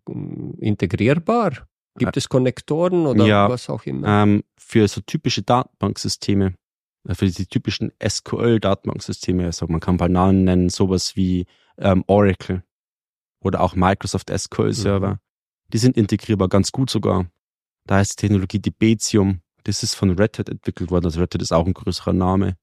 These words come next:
Speaker 1: Welche Design-Pattern
Speaker 2: Ähm,
Speaker 1: unterstützt Debezium?
Speaker 2: Du meinst jetzt von den Datendesign-Pattern?
Speaker 1: Ja.
Speaker 2: Das ist noch ganz interessant, ja. Ähm, das Pattern heißt C D C, ähm,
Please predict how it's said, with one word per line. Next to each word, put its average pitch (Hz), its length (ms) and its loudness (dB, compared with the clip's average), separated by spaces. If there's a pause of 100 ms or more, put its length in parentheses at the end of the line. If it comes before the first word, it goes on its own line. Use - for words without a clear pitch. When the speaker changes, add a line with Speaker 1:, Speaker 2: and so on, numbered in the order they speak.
(160)
Speaker 1:
Welche 117 280 0
Design-Pattern 123 920 0
Speaker 2:
Ähm, 147 60 0
Speaker 1:
unterstützt 131 600 0
Debezium? 110 720 -2 (1200)
Speaker 2:
Du 101 80 -2
meinst 98 240 2
jetzt - 100 -6
von 104 100 0
den 95 100 2
Datendesign-Pattern? 98 1120 0
Speaker 1:
Ja. 107 240 2 (260)
Speaker 2:
Das 104 140 -4
ist 110 140 0
noch 104 140 2
ganz 101 180 0
interessant, 92 520 -2
ja. 95 260 -6 (520)
Ähm, 98 360 4
das - 160 -6
Pattern 110 360 0
heißt 101 360 0
C 127 200 2
D 117 160 2
C, 113 400 0 (340)
ähm, 95 800 2